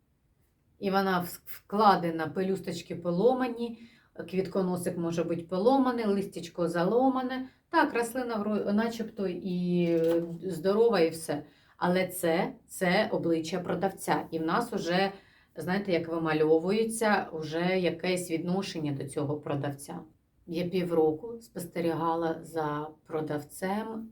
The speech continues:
кол-, уже дорогих колекційних орхідей. М, я на неї натрапила, дуже гарні були відгуки.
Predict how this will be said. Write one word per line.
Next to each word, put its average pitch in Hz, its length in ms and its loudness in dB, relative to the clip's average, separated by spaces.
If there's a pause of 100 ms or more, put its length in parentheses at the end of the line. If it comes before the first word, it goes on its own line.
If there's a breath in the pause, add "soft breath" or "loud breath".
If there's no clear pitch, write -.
кол-, 170 300 -2
уже 160 300 2
дорогих 156 640 0
колекційних 165 920 -2 (320 loud breath)
орхідей. 156 600 -4 (1200 soft breath)
М, 156 380 -4
я 190 260 2
на 240 120 -2
неї 208 220 4
натрапила, 233 600 2
дуже 185 380 -2
гарні 160 500 0
були 151 260 -2
відгуки. 156 480 -8